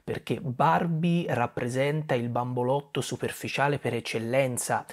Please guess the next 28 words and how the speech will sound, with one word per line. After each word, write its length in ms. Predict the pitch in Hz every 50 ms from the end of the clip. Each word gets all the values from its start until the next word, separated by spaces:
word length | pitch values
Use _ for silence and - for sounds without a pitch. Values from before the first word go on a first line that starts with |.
| - - - - - -
cioè 260 | - 143 127 113 - -
Barbie 720 | 131 120 120 139 156 170 170 156 151 147 156 160 165 -
non 260 | 151 123 120 127 139
ha 120 | 147 156
una 240 | 147 135 127 131 127
struttura, 1200 | 123 - - - - - 131 131 120 - _ - 127 131 135 135 131 127 127 123 120 123 117 -
eh, 640 | 127 127 123 123 123 120 120 120 120 117 117 117 120 - - - - - -
di 220 | - - 139 135 117
forma 420 | - - 151 139 131 127 127 127
mentis 720 | 131 131 131 135 135 131 135 123 - - 131 123 - - -
proprio, 640 | - 135 127 127 123 - - 123 123 123 120 - - - - - - - -
eh, 480 | - - - - - - - - - -
in 280 | 180 151 170 165 156 147
grado 440 | 135 139 151 147 151 156 147 139 135
di 100 | 131 127
conoscere 600 | - 139 135 139 147 135 - - - 139 131 131
il 160 | 127 127 127
mondo, 480 | 131 131 135 139 139 139 139 135 131
le 120 | 127 127 120
situazioni 720 | - 135 120 131 127 123 - - - 143 139 139 139 123
che 120 | - 127
la 120 | 123 127 123
circondano, 880 | - - 127 - - - - 139 135 135 135 131 127 123 123 120 117 - - - - - _
cioè 180 | - 151 131
Barbie 580 | 123 123 139 156 170 190 180 156 160 170 165 165
è 120 | - 143
un 240 | 135 135 131 131 127
giocattolo 960 | 127 139 123 - - 147 143 147 - - - 156 156 156 156 160 165 170 -